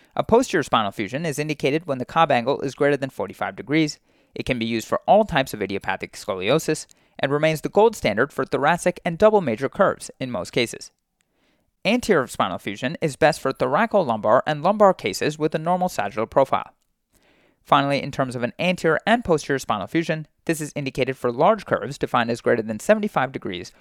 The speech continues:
or for stiff curves. It's also indicated in younger age patients defined as a Risser grade zero, girls less than ten years old, and boys less than thirteen years old. And this is done in order to prevent what's known as the crankshaft phenomenon. Now let's talk about some of these management techniques in a bit more detail.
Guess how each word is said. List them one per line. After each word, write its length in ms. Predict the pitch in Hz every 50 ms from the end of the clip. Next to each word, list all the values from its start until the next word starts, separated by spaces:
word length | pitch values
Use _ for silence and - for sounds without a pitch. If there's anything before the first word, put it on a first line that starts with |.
| _ _ -
or 200 | - 120 117 117
for 120 | - 147
stiff 300 | 135 - - 196 185 -
curves. 340 | - 117 - - - - _ _ _ _ _ _ _ _ _ _
It's 100 | - -
also 180 | 127 123 - -
indicated 480 | - 135 123 - 139 120 120 131 117 -
in 160 | - 123 117
younger 300 | 123 147 175 196 196 180 -
age 200 | 127 120 107 -
patients 460 | - 165 160 - 170 160 - - -
defined 400 | - 120 - 135 123 120 120 120 -
as 120 | - 131 110
a 40 | 104
Risser 300 | 107 131 - - - 113
grade 260 | 110 104 101 104 104
zero, 380 | 143 147 156 151 151 151 147 _ _ _ _ _ _ _
girls 320 | - 170 185 185 180 -
less 140 | - 139 -
than 140 | - 117 113
ten 200 | - - 117 120
years 180 | 120 117 113
old, 240 | 120 113 113 110 107 - _ -
and 160 | 135 135 135
boys 300 | - 156 160 160 151 143
less 160 | - 104 -
than 140 | - 113 117
thirteen 340 | - 113 117 - - 175 170
years 180 | 151 117 101 -
old. 240 | - - - _ _ _ _ _ _ _ _ _
And 100 | - -
this 140 | 170 175 -
is 80 | 170 151
done 240 | - 127 127 135 -
in 100 | - 147
order 200 | 143 151 156 160
to 140 | 156 - 151
prevent 380 | - - 151 139 165 165 165 -
what's 200 | 151 151 - -
known 240 | 147 110 104 104 - -
as 140 | 135 127 -
the 100 | 139 -
crankshaft 520 | - - 175 170 170 - - - - -
phenomenon. 520 | _ - 127 123 120 120 107 101 - - - _ _ _ _ _ _ _ _ _ _ _ - _ _ _ _ _ _ _ _ -
Now 200 | 185 220 247 247
let's 180 | - 202 -
talk 180 | - 214 - -
about 160 | 196 190 185
some 140 | - 190 180
of 60 | 175
these 140 | 175 175 175
management 440 | 175 196 208 202 208 202 202 196 -
techniques 400 | 202 - - - 110 101 - -
in 120 | - -
a 40 | 117
bit 140 | 104 92 -
more 140 | 113 107 101
detail. 400 | - 131 123 - 101 - -